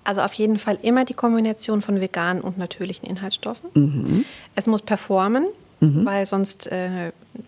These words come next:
Speaker 1: möchte es ja auch keiner tragen, das
Speaker 2: Ja.
Speaker 1: ist, äh, logisch.
Speaker 2: Ja.
Speaker 1: Und es muss immer pflegend sein.
Speaker 2: Mhm.
Speaker 1: Also es muss deiner Haut was Gutes tun.
Speaker 2: Das ist wichtig, das ist schon mal sehr, sehr schön. Ähm, wie viel Pflege gehört deiner Meinung nach unters Make-up oder hast du da was Besonderes, was du empfiehlst?
Speaker 1: Ähm, ja,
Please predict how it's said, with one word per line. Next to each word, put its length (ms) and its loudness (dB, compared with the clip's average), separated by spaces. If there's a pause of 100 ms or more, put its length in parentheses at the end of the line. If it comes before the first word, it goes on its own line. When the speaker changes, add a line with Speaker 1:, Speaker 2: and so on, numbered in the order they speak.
(460)
Speaker 1:
möchte 280 2
es 80 -2
ja 80 2
auch 80 -6
keiner 240 0
tragen, 400 -4
das 100 -2
Speaker 2:
Ja. 80 4
Speaker 1:
ist, 160 -8
äh, 220 -4
logisch. 340 -4 (300)
Speaker 2:
Ja. 120 4 (120)
Speaker 1:
Und 180 8
es 80 -2
muss 160 2
immer 220 0
pflegend 400 -8
sein. 180 -14 (380)
Speaker 2:
Mhm. 160 6
Speaker 1:
Also 180 4
es 80 8
muss 120 0
deiner 280 -2
Haut 220 -6
was 140 -12
Gutes 300 -12
tun. 360 -12
Speaker 2:
Das 180 -4
ist 180 0
wichtig, 400 -2
das 120 0
ist 80 0
schon 160 6
mal 100 4
sehr, 300 2
sehr 160 -2
schön. 420 -4 (360)
Ähm, 480 4
wie 180 6
viel 160 4
Pflege 540 4
gehört 440 4
deiner 240 4
Meinung 320 6
nach 220 4
unters 440 2
Make-up 480 4
oder 200 4
hast 180 0
du 60 2
da 180 2
was 180 -4
Besonderes, 640 2
was 140 -6
du 80 2
empfiehlst? 560 2
Speaker 1:
Ähm, 800 2
ja, 440 0